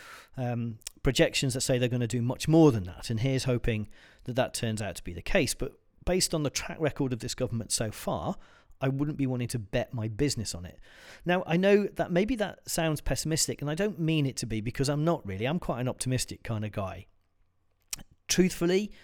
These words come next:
I'm someone who always thinks we'll succeed. I have a belief system. My parents gave it me. I'm blessed with it. I've always had this inner resolve and this sort of confidence, I suppose, to know that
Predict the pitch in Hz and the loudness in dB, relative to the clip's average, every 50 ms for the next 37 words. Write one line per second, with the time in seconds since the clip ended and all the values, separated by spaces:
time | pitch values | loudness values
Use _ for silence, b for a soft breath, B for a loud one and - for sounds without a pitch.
0 | B B B B B - 135 131 123 - - 139 139 135 135 131 98 - 139 139 | B B B B B -2 -2 0 2 2 2 4 4 4 2 2 2 2 2 0
1 | 135 - - 151 135 139 127 110 104 98 - - - 98 76 - - - 101 - | 2 2 4 6 6 6 4 4 2 -2 -2 -4 -4 -6 -8 -10 -12 -8 -8 -8
2 | - - - - - - 104 98 90 95 - - 131 131 131 123 113 123 110 104 | -8 -6 -4 -4 -4 -4 -4 -6 -8 -10 -10 -4 0 2 2 2 2 0 -2 -2
3 | 120 107 - 131 123 127 147 156 143 - - - 135 117 - - - 123 117 110 | -4 -2 0 2 4 6 4 4 4 2 0 0 0 0 0 -2 -2 -2 0 0
4 | 110 - B B B B B B B B B - 120 117 - - - 143 139 139 | -2 -4 B B B B B B B B B -4 -4 -4 -2 -2 0 2 4 2
5 | 135 123 - - 135 123 117 123 120 120 110 107 110 107 - - 120 113 113 104 | 2 2 0 2 2 2 2 -2 -4 -4 -2 -2 -2 -4 -4 -4 -4 -4 -2 2
6 | 127 123 113 - - - - - - _ - 131 117 101 120 117 113 110 - - | 2 2 2 2 -4 -8 -12 -20 -16 _ -2 -2 -2 0 2 0 0 0 -4 -6
7 | - 113 107 101 131 143 135 135 131 - - - 123 117 107 - 123 113 - - | -6 -6 -4 -2 0 2 4 4 4 2 0 -2 -2 -2 -2 -4 -6 -4 -4 -6
8 | - - 131 123 117 113 107 107 104 - 110 104 104 104 92 113 117 110 104 - | -6 -6 -4 -2 -2 -2 -2 -4 -2 -2 -2 -2 -2 -4 -4 -4 -4 -4 -2 0
9 | - - - - - _ _ - - - 135 113 117 107 - B B B B B | 0 0 0 -2 -4 _ _ -8 -4 -2 -2 -2 -2 -4 -6 B B B B B
10 | B B B B B B - - 139 156 160 175 143 131 117 - - 98 98 - | B B B B B B 2 2 2 6 6 6 6 4 2 0 -4 -2 -2 -2
11 | - - - 127 123 123 117 117 113 107 101 - - - _ - - 123 120 120 | -2 0 2 2 2 2 2 0 0 -2 -4 -6 -6 -8 _ -6 -4 -2 0 2
12 | 131 131 131 127 127 127 123 120 b b b b b b b - 123 120 120 117 | 2 4 6 6 6 4 4 2 b b b b b b b -6 0 0 0 0
13 | 107 - - - | 0 -2 -6 -8